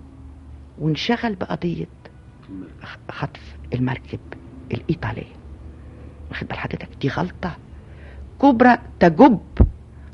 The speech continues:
كل الأخطاء اللي عملوها الأربعة الفلسطينيين. نيجي بقى، طيب، دول أفراد خطفوا مركب، طيب،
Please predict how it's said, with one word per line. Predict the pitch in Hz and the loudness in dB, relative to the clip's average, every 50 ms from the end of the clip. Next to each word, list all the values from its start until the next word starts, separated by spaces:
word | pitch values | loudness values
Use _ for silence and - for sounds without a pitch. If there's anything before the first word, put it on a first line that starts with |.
| - - - | -20 -6 4
كل | - 285 311 269 233 190 160 156 | 8 10 10 10 8 6 4 2
الأخطاء | 131 - - - - - - - 202 208 - - - | 0 0 -2 -6 -6 -4 -2 0 0 0 0 0 -2
اللي | 147 139 131 | -2 -2 -2
عملوها | 117 120 131 139 143 156 160 147 - - - 131 | -2 -4 -4 -2 -4 -4 -6 -6 -8 -10 -8 -8
الأربعة | 117 - 123 - - - 139 135 - - - | -8 -6 -8 -8 -8 -8 -10 -10 -8 -6 -6
الفلسطينيين. | 117 - - 123 131 131 - - 117 113 123 127 123 117 110 - - - - - - - - - - - - - - - 202 | -6 -6 -8 -10 -10 -10 -10 -10 -10 -6 -4 -4 -4 -4 -6 -10 -14 -20 -20 -20 -20 -20 -20 -20 -20 -20 -20 -18 -6 0 2
نيجي | 240 254 262 220 | 2 2 2 0
بقى، | - - - 175 165 - - _ - - - - - _ _ _ _ _ _ - - | -4 -4 -6 -10 -12 -16 -18 _ -20 -20 -20 -20 -20 _ _ _ _ _ _ -14 -10
طيب، | - 131 127 - - - - - - | -8 -8 -8 -10 -16 -20 -20 -14 -8
دول | 165 220 240 - | -4 -4 -2 -2
أفراد | 208 208 - - 214 214 196 185 - - - - - - - - - - - - - - - - - - - - - - - - | -2 -2 0 2 2 2 2 0 -4 -10 -20 -20 -20 -20 -20 -20 -20 -18 -18 -18 -18 -18 -20 -20 -20 -20 -20 -20 -20 -20 -20 -16
خطفوا | - - - 196 - 196 180 - 180 180 | -6 -4 -2 0 0 0 -2 0 2 2
مركب، | 180 175 175 - - - - - - - - - - - - - - - - - - - - - - - - - - - - - - - - | 4 2 2 0 -4 -14 -18 -18 -18 -16 -16 -18 -18 -18 -18 -18 -18 -20 -20 -20 -20 -20 -20 -20 -20 -20 -20 -20 -20 -20 -20 -20 -18 -10 -6
طيب، | 170 170 170 | -6 -4 -4